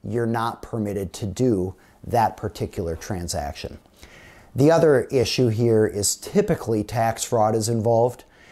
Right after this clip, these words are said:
because when an employee receives something, they're supposed to be paying tax on it, at, at a minimum income tax, and if it were received as part of their employment,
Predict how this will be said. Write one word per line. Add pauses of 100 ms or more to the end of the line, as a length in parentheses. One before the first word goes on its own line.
(160)
because
when
an
employee
receives
something, (380)
they're
supposed
to
be
paying
tax
on
it, (400)
at,
at
a
minimum
income
tax, (420)
and
if
it
were
received
as
part
of
their
employment,